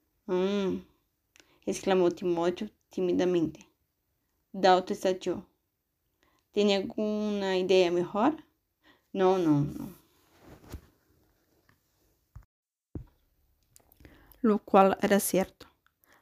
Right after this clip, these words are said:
Dalton consignaba a Brown como sospechoso del crimen. Mientras Cecilia,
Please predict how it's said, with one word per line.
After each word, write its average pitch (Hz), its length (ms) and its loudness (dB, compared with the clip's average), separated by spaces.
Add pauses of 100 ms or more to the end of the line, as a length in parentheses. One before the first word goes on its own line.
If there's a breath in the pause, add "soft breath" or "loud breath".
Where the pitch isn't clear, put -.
(160)
Dalton 226 460 2
consignaba 196 800 0
a - 20 2
Brown 185 400 2
como 185 300 -4
sospechoso - 760 -4
del 202 260 0
crimen. 190 440 -4 (880 soft breath)
Mientras 302 520 8
Cecilia, 180 760 -6